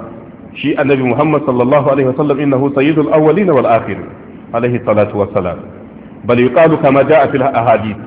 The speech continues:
Duk salatin da za ka yi, in dai ta shafi, ya shafi cikin ibada, kamar sallah ko ta farilla ko ta nafila, to ya kamata ka cire lafazin sayyidina. Babu shi a hadisai waɗanda suka tabbatar da had-, eh,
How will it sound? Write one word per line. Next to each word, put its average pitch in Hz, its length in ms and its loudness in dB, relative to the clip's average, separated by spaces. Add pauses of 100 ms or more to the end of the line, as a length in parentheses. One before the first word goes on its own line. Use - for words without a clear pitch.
(520)
Duk 214 140 -2 (100)
salatin 175 480 4
da 135 80 2
za 151 240 4
ka 139 80 0
yi, 127 160 0
in 180 240 2
dai 175 200 4
ta 175 200 4
shafi, 147 480 -2
ya 165 160 4
shafi 139 440 -2
cikin 214 360 0
ibada, 131 520 4 (440)
kamar 120 320 -2
sallah 139 340 2
ko 139 80 -2
ta 139 100 -6
farilla 127 440 -2
ko 135 100 -4
ta 147 140 -2
nafila, 143 400 2 (760)
to 104 80 -6
ya 127 140 4
kamata 127 640 2
ka 107 140 -8
cire 127 440 2
lafazin 117 500 0
sayyidina. 107 580 -4 (180)
Babu 110 380 2
shi 117 180 -6 (280)
a 110 80 0
hadisai 117 920 -2
waɗanda 127 320 -2
suka 120 160 -6
tabbatar 120 500 -2
da 120 100 0
had-, 110 260 -2
eh, 110 220 0